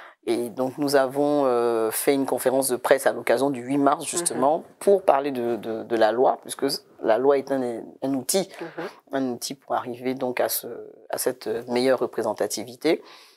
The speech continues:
Speaker 1: Et, euh, nous avons lancé le, le forum, le colloque, pardon, que nous allons organiser l'année prochaine,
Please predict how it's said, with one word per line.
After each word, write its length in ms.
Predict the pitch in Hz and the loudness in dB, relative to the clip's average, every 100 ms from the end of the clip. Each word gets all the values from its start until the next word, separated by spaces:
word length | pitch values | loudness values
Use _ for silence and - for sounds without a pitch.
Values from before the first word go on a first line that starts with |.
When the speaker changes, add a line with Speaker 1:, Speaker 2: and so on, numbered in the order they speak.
| _ _ - | _ _ -2
Speaker 1:
Et, 360 | 127 143 151 143 | 2 4 6 4
euh, 600 | 123 127 123 120 123 110 | 4 2 2 0 0 0
nous 240 | 123 131 131 | 0 2 4
avons 460 | 120 131 147 151 | 4 4 2 4
lancé 640 | 143 131 131 - 160 165 180 | 4 4 2 4 4 4 4
le, 760 | 135 131 123 123 117 117 107 | 2 2 4 2 2 2 2
le 120 | 98 123 | 0 -2
forum, 680 | - 139 147 147 151 147 95 | 2 4 4 2 2 2 2
le 120 | 135 | 2
colloque, 420 | - 151 175 - - | 6 6 6 2 0
pardon, 280 | 123 135 151 | 0 2 2
que 100 | 147 | 2
nous 180 | 139 135 | 4 4
allons 180 | 127 | 4
organiser 460 | 139 127 123 123 139 | 4 2 0 2 2
l'année 180 | 123 131 | 2 0
prochaine, 460 | - 135 - 143 | -2 -2 2 0